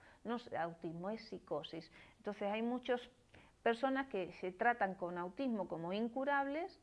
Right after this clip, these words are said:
y que eran psicóticos. Es decir que, claro, la, la pregunta inicial que me hacía esa persona, ¿la psicosis se puede tratar con psicoanálisis? Sí, pero ese tra-, ese paciente tiene que entrar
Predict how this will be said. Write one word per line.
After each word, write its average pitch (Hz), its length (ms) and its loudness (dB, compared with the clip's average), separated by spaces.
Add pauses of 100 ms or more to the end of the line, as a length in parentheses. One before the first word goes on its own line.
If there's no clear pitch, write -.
(440)
y 190 100 -2
que 196 120 2
eran 214 180 2
psicóticos. 180 720 -2 (320)
Es 185 100 -6
decir 196 320 0
que, 165 220 0 (500)
claro, 233 240 6
la, 175 280 6
la 180 220 4 (240)
pregunta 240 500 4
inicial 240 480 2
que 240 80 2
me 226 80 0
hacía 233 160 0
esa 226 160 -2
persona, 233 340 -2
¿la 190 140 4
psicosis 233 720 2 (280)
se 202 160 2
puede 233 220 8
tratar 226 340 4
con 226 100 2
psicoanálisis? 233 800 0
Sí, - 420 -4 (120)
pero 160 200 4
ese 233 260 0
tra-, 240 220 2 (120)
ese 233 280 2
paciente 262 680 -2 (460)
tiene 226 300 2
que 240 60 2
entrar 233 520 4